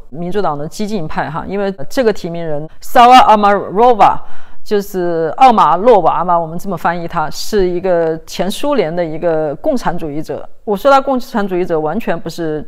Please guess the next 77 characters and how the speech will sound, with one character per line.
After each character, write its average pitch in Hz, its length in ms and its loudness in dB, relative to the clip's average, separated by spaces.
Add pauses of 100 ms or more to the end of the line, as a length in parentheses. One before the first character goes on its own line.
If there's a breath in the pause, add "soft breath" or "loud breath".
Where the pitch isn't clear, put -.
(100)
空 226 180 -2
穴 208 180 0
来 143 180 -4
风 165 260 -6
哈， 165 160 -4 (180)
他 294 120 0
就 277 120 -2
在 220 320 6
前 190 240 -4
苏 285 200 -2
联 175 120 -2
的 170 60 -4
时 175 100 -6
候， 175 80 0
他 196 140 -2
还 190 80 0
写 175 220 -6
过 180 120 -2
一 175 80 -2
篇 180 220 -6
关 180 180 -2
于， 165 200 -6 (240 loud breath)
呃， 156 100 -6
马 156 140 -2
克 175 40 -4
思 233 160 -2
主 190 160 -4
义 160 120 -2
的 170 100 0
论 190 220 -2
文。 135 320 -8
那 180 120 -2
现 196 240 -6
在 175 280 2 (260 loud breath)
参 208 180 -2
议 214 40 0
院 190 260 -2
一 202 80 -4
直 165 140 -6
在 170 240 2
要 170 120 2
他 165 160 0 (120)
交 240 200 0
出 233 240 -2
当 214 300 -2
时 170 160 -2
写 143 160 -8
的 147 80 -6
这 165 100 -6
个 165 80 -4
论 160 220 -4
文， 131 160 -8
他 175 160 -6
拒 185 240 -6
绝 123 140 -4
了。 117 200 -6 (360 soft breath)
然 220 120 -2
后 240 140 2
不 381 180 2
仅 180 200 -2
如 165 180 -2
此， 165 300 -4
那 233 100 2
你 208 100 2
可 202 120 -2
以 190 80 0
说， 202 160 0
哎， 185 180 4
他 240 180 0
三 269 220 2
十 220 140 -4
年 180 200 -6
前 175 300 -6
做 220 160 2
的 170 100 0
事 170 240 -4
哈， 151 140 -4